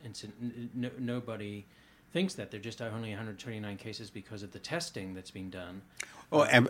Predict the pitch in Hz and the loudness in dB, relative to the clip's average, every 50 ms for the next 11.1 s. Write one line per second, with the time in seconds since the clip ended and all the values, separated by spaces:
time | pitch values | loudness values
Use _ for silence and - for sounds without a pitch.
0 | - - 147 131 127 110 110 98 - 131 127 - - 104 92 85 - 104 - - | 12 12 12 12 12 12 12 12 12 12 12 12 10 8 8 10 8 8 12 12
1 | 151 160 156 156 113 85 - - - 90 85 - - - 139 135 135 - 131 120 | 12 12 12 12 10 10 8 6 4 4 6 2 0 -2 -2 -2 -2 -2 -2 -2
2 | - 127 104 117 139 139 139 127 117 104 104 101 95 101 101 - 135 120 120 139 | -2 -2 -2 -2 -2 0 0 -2 -2 -2 -4 -4 -4 -6 -6 -6 -6 -4 -2 0
3 | 147 151 135 117 120 104 120 110 117 110 101 110 101 - 127 117 - 120 107 107 | 0 0 0 -2 -4 -6 -6 -6 -6 -6 -6 -8 -8 -6 -6 -6 -4 -4 -6 -6
4 | 101 113 107 101 - 107 104 101 - - - - 123 117 117 117 - - - - | -4 -6 -6 -6 -6 -8 -8 -8 -10 -12 -8 -6 -6 -6 -6 -6 -10 -16 -20 -20
5 | - - 143 131 120 139 165 175 180 156 131 127 123 120 117 - 120 113 - - | -10 -6 -4 -4 -2 -2 -4 -4 -4 -6 -6 -4 -4 -4 -4 -6 -8 -8 -6 -4
6 | 139 127 120 120 113 120 113 110 - - 110 98 - 113 104 101 117 120 120 131 | -4 -2 -2 -2 -2 -4 -4 -6 -6 -10 -12 -12 -12 -12 -8 -6 -6 -6 -4 -4
7 | 123 117 110 107 107 104 101 98 - - 135 127 120 - - 113 - 120 113 117 | -4 -4 -4 -4 -4 -6 -8 -8 -8 -6 -6 -6 -6 -6 -10 -10 -8 -8 -8 -8
8 | - - - 120 117 - - 117 95 - 104 101 98 95 98 104 104 104 98 - | -10 -8 -8 -8 -8 -8 -10 -14 -12 -8 -6 -6 -6 -6 -6 -6 -8 -8 -8 -10
9 | - - 123 123 143 143 - - - 107 95 95 98 101 - - - - - - | -8 -6 -4 -4 -4 -4 -4 -6 -8 -8 -8 -8 -10 -12 -14 -18 -20 -20 -20 -20
10 | - - - - - - - - - 110 104 104 107 - - - - 120 113 110 | -20 -20 -20 -20 -20 -20 -16 -10 -6 -4 -4 -4 -4 -6 -8 -8 -8 -6 -6 -6
11 | 110 117 | -6 -8